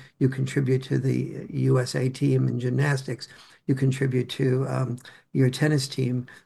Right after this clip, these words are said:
but a lot of the practice is on your own, not, not in, in group form. Each of those sports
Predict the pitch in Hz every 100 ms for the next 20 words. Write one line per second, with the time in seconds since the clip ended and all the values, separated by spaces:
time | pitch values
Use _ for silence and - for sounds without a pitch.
0 | _ 135 131 135 131 123 127 131 127 131
1 | 131 123 - 131 - 127 120 120 123 123
2 | 120 120 127 131 127 123 127 127 123 117
3 | 123 127 123 120 123 123 - 123 120 127
4 | - - - 240 165 - 143 131 127 127
5 | - - 139 123 127 -